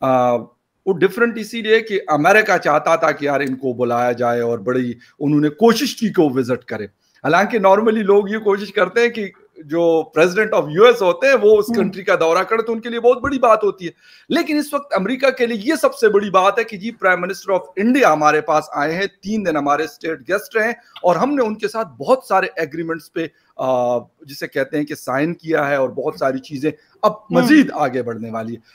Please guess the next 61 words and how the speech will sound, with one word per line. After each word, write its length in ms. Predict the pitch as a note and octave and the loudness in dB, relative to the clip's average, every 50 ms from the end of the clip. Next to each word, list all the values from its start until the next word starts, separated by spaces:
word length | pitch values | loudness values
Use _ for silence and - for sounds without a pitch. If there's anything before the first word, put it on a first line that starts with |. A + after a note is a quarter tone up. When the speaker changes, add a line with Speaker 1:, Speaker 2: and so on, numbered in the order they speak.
| _ _ - | _ _ -6
Speaker 1:
थोड़ा 160 | D#4+ E4 F4 D#4+ | -4 -2 -2 -2
सा 120 | - D4+ | -2 -4
इस 120 | - A3 | -6 -6
दौरे 320 | E3+ C#3+ E3 E3+ G3+ B3 C4 | -4 0 4 4 6 4 4
के 120 | B3+ G#3 | 2 2
हवाले 260 | F3+ E3+ E3+ F3+ G3 | 2 2 2 0 -2
से 100 | F3+ - | -4 -6
आपका 340 | - F3 F3+ F3+ - - F#3+ | -4 -2 -2 -4 -2 -2 -4
टेक 340 | F3 - - F#3 G#3+ A3 G#3+ - | -2 0 2 2 2 2 0 -2
चाहूंगा, 320 | F3+ E3 E3+ E3 D#3+ D#3 | -2 -2 -2 0 0 -2
फिर 440 | D3 - - _ _ _ - E4 D#4 | -2 -2 -10 _ _ _ 0 2 4
आएंगे 260 | D4 C#4 C4 A#3+ A#3+ | 4 2 2 -2 -4
कि 80 | G#3 A#3 | -6 -6
पाकिस्तान 720 | - - F#3 F#3 F#3 F#3+ F#3 - - G#3+ A3 A#3+ B3 A3+ | 0 0 0 0 -2 -6 -12 -4 0 2 2 2 2 0
ने 120 | G#3 G3 F#3 | -4 -6 -6
क्या 220 | - G3 F#3+ F#3 | -2 0 0 0
गलतियां 480 | D3 C3 D3 D3 - - G3 G3 F#3 F3+ | 0 -2 -6 -6 -6 -8 -4 -4 -4 -4
की, 220 | - - E3 D3+ D3+ _ _ _ _ _ _ | -6 -10 -14 -14 -14 _ _ _ _ _ _
कि 60 | E3+ | -4
पाकिस्तान 500 | E3 F3 E3+ E3+ E3+ - - F#3+ G3 F#3 | 0 0 0 0 0 0 0 2 2 4
आज 160 | F#3 F#3 F3+ | 4 2 2
Speaker 2:
हम्म। 120 | A3 G#3 G3 | 2 2 2
Speaker 1:
एक 80 | F#3+ F#3+ | 0 0
इशारिया 360 | D#3+ F3+ F3 E3+ D#3+ E3+ D#3+ | -2 0 0 0 2 0 -2
दो 120 | D3+ D#3+ | 0 2
अरब 240 | F3+ F#3 F#3 F3 D#3 | 2 2 2 2 2
डॉलर 260 | D#3 E3 F3 F#3 F3+ | 0 0 0 -2 -4
के 160 | F3 - F#3 | -6 -6 -2
लिए 180 | F3+ F#3 F#3 F3+ F3 - _ _ _ _ _ | 0 0 0 0 -2 -8 _ _ _ _ _
प्राइम 180 | E3 E3+ E3 | 2 2 2
मिनिस्टर 280 | E3+ F3+ F#3 F#3 G#3 G3 | 2 -2 -6 -6 -8 -6
साहब 200 | F3+ G3+ F#3 F#3 | -2 -2 -2 -2
ने 80 | F#3 F#3 | -2 -6
फ्रांस 420 | F3 - G3 G#3 A#3 C4 B3+ C4 B3+ | -6 0 2 4 4 4 2 0 0
में 160 | B3 A#3 G3+ | 0 0 0
भी 160 | D#3 D#3 - - _ _ _ _ _ _ _ F3 | 0 -4 -10 -14 _ _ _ _ _ _ _ 0
वो 160 | F3+ F#3 F3 | 0 0 2
मैडम 300 | E3+ F3 F#3 G3 G#3 G3+ | 4 2 4 4 2 0
से 140 | - G3 F3+ | 0 -4 -2
मुलाकात 500 | E3 F3+ F3+ E3+ - F#3+ F3+ F#3+ F#3 - | 2 2 2 2 4 4 2 2 2 0
की 60 | G3 F#3 | 2 2
आईएमएफ़ 280 | E3+ F3+ F3 F3+ F3+ | 2 2 2 -2 -6
की 160 | F3 _ F3 | -6 _ -2
और 120 | D#3+ D#3 E3+ | -2 -2 -2
उनको 200 | F3+ F3 F#3+ F3 | -4 -6 -8 -4
कहा 180 | - F3 F3 | 0 0 0
कि 140 | E3+ E3+ E3+ | 0 0 -8
प्लीज 340 | - _ - E3 F3+ F3+ E3+ | -14 _ -10 -8 -6 0 0
आप 140 | D#3+ D#3+ D3+ D#3 | 0 0 0 -2
ये 140 | D#3+ D#3+ | -6 -6
एक 80 | D#3+ D3+ | -6 -8
इशारिया 320 | D#3+ - E3 D#3+ D3+ D3+ D3 | -8 -6 -4 -4 -2 -4 -4
दो 140 | C3+ C#3+ D3+ | -2 -2 -2
अरब 220 | D3+ D#3 D3 C3+ | 0 -2 -2 -4
डॉलर 280 | B2+ B2+ C3+ C#3 D3 D3 | -4 -4 -2 -4 -4 -6
जो 120 | C#3+ D#3+ | -6 -6
है 60 | E3 E3+ | -8 -8
इसको 220 | - - - G3+ | -8 -8 -10 -8
रिलीज 280 | G3 G#3 G#3 A#3+ A3 - | -8 -6 -8 -8 -10 -4
कर 140 | - G3+ | -2 -2
दें। 140 | F3 F3 F3+ | -2 -2 -6